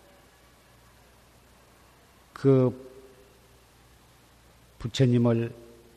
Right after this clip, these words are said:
그 드러난 문체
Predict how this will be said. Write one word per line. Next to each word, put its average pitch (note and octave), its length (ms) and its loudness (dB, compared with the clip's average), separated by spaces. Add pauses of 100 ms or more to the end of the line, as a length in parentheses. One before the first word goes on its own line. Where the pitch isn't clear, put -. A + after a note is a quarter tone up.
(640)
그 C3 540 -2
드러난 C3 600 4
문체 A2+ 540 -4